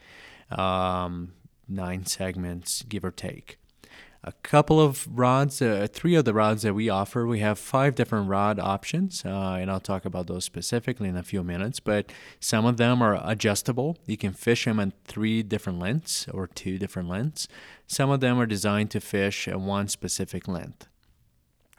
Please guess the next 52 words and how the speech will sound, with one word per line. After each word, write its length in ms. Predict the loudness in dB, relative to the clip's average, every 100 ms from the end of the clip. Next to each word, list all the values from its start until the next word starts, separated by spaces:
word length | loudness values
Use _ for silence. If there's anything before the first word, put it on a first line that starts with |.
| -18 0
But 260 | 2 2 -2
let's, 360 | -4 -4 -2 0
uh, 180 | 0
let 140 | 2 0
me 100 | 0
backtrack 540 | 0 -2 0 0 0
a 40 | -4
little 200 | -2 2
bit. 340 | 2 2 -4 -20 -20 -18 -2
Twelve 260 | 4 6
feet 260 | 6 4 6
is 120 | 4
an 100 | 6
average 340 | 6 6 2 2
length 280 | 0 2
of 60 | -2
a 40 |
Tenkara 480 | -2 -4 -4 -6 -4
rod. 400 | -2 0 0 -2 -10 -20 -20 -16 -6
At 160 | -2
the 160 | 4 6
end 140 | 8
of 100 | 8
the 180 | 8 6
rod, 420 | 4 6 8 8
you're 60 | 4
gonna 160 | 2 2
be 140 | 0
tying 360 | -2 2 4 4
a 40 |
line, 420 | 4 2 0 -6 -12 -12
a 100 | -6
fixed 400 | -2 0 0 0
length 260 | 2 2
of 120 | 0
line. 380 | -2 -4 -8 -12 -18 -12
Um, 760 | -6 -4 -2 0 -2 -2 -6 -10 _ -8
usually 680 | 0 2 2 2 4 6 4
it's 100 | 2
gonna 200 | 0 2
be 120 | 2
about 320 | 2 2 2
the 80 | -2
same 380 | -2 0 0 2
length 320 | 2 2 0
as 100 | 0
a 80 | 2
rod 320 | 2 2 0
when 160 | -2 -2
you're 80 |
just 280 | -2 -4 -4
beginning. 520 | -6 -6 -6 -6 -8